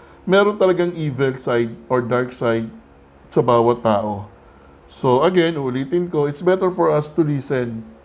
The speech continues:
to the two sides of the story bago tayo maniwala, bago tayo magkomento between good or bad. The goodness in human beings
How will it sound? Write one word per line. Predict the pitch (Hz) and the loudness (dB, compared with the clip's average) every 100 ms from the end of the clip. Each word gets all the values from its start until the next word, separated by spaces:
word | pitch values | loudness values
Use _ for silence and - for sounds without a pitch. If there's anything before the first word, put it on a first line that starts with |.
| - | -8
to | 156 | -4
the | 143 151 | 0 0
two | 160 | 0
sides | 147 147 131 135 | 0 0 0 -2
of | 131 | -6
the | 123 | -4
story | 120 123 113 113 117 113 - - - - - | -4 0 0 0 -6 -12 -18 -20 -20 -20 -10
bago | 127 131 127 | -2 0 0
tayo | 135 131 131 | -2 -2 -2
maniwala, | 123 120 117 107 110 135 185 - - - - | -2 -2 0 0 2 2 2 -4 -20 -20 -6
bago | 123 120 123 | 0 0 0
tayo | 120 120 120 | 0 0 0
magkomento | 117 113 120 110 104 - 110 101 - - _ _ | -2 -4 -2 -2 -4 -6 -6 -6 -10 -20 _ _
between | 107 120 127 120 113 | -6 -6 -4 -4 -2
good | 123 170 170 147 - - - _ _ - | 4 6 6 2 -8 -20 -20 _ _ 0
or | 120 117 | 4 4
bad. | 107 110 101 92 - - _ - - - - | 2 -2 -2 -2 -8 -20 _ -20 -20 -20 -16
The | 123 139 143 | -2 2 4
goodness | 220 254 208 196 196 196 - | 4 2 2 2 2 -2 -4
in | 165 160 | -4 -2
human | 151 170 175 165 160 131 | 4 4 4 2 0 -2
beings | 143 135 131 127 | -2 0 -2 -4